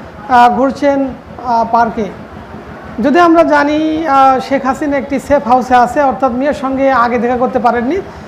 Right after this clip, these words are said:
তবে আজকে একটি পার্কে, আহ, দেখতে পাচ্ছি একটি রেস্টুরেন্টের মধ্যে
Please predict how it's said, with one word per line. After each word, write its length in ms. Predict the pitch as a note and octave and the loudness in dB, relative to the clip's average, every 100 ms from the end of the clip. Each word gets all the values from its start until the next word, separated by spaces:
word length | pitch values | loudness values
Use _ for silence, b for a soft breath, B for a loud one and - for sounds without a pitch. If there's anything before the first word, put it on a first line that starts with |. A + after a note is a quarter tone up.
| B B3+ | B 0
তবে 200 | C4 C#4 | 4 6
আজকে 320 | C#4 C#4 D4+ | 4 2 -2
একটি 220 | D4+ D4+ | -2 -4
পার্কে, 540 | A#3+ C#4 C4+ D4 D4+ | 0 0 2 0 2
আহ, 1040 | D4+ D4+ - - - D4 C4 C4 C4 C4+ B3 | 0 -4 -16 -20 -10 2 4 6 6 2 -2
দেখতে 240 | - C4+ | -2 0
পাচ্ছি 320 | C#4 C4 C4 C#4 | 2 0 0 -4
একটি 320 | D4+ G3+ C#4 | -4 -4 0
রেস্টুরেন্টের 600 | C4+ C4+ D4+ D4+ C#4+ C#4 | 2 2 0 0 2 2
মধ্যে 420 | B3+ A3 C4 F4 | 2 2 2 2